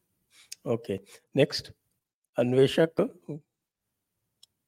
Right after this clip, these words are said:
"Wow, Chandrachud ji, brilliant। I was about to quote Vikram Sampath। Very rightly, he said, 'The job of history is to tell what happened, period। It has no moral or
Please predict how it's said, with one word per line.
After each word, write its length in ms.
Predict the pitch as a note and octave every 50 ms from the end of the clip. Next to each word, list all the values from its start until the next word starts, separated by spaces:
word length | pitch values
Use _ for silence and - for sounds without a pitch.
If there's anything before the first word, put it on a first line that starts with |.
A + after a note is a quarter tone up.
| _ _ _ _ _ _ _ _ - A#2
"Wow, 200 | A#2+ B2+ C#3+ D3
Chandrachud 520 | D3 - C#3+ C3 C3+ C3+ C3+ - D3 C#3+
ji, 220 | C#3 C#3 C#3 C3+ C3
brilliant। 400 | C3 B2 B2 B2+ C3+ C3+ D#3+ E3
I 180 | - B2+ B2
was 140 | B2 B2+ B2
about 220 | A#2+ A#2+ A#2+ B2
to 100 | B2 B2 - -
quote 200 | B2 C3 C3 -
Vikram 360 | B2 A#2 - B2 A#2+ A#2 - A#2
Sampath। 300 | G#2 A2 - C3+ E3 - -
Very 220 | B2 A#2+ B2 A#2 A#2+
rightly, 400 | A2 A2+ A2+ - - B2+ A#2+ B2+
he 160 | B2 A2 -
said, 180 | B2 A#2+ B2+
'The 160 | B2 A2+ A#2 A#2
job 280 | A2+ A#2+ B2 A#2+ A#2
of 60 | A2+
history 420 | A#2 A2 - - - B2+ B2 A#2+ A#2
is 100 | - -
to 100 | - A#2 - -
tell 140 | A#2+ A#2 A#2+ B2
what 160 | A2+ A2+ A2+
happened, 420 | - - A2+ A2+ - - B2 D3 - _ _ _ _ - -
period। 280 | A2+ G#2+ G#2 F#2+ F2+ - _ _ _ _ - - - - _ _ _ - A#2+
It 100 | A#2 A2
has 220 | A2 A#2 A#2 A2+
no 280 | A2+ A2+ A#2+ A#2 G#2+ G#2+
moral 280 | G#2+ G#2 A2+ B2+ B2+ A#2
or 100 | A#2+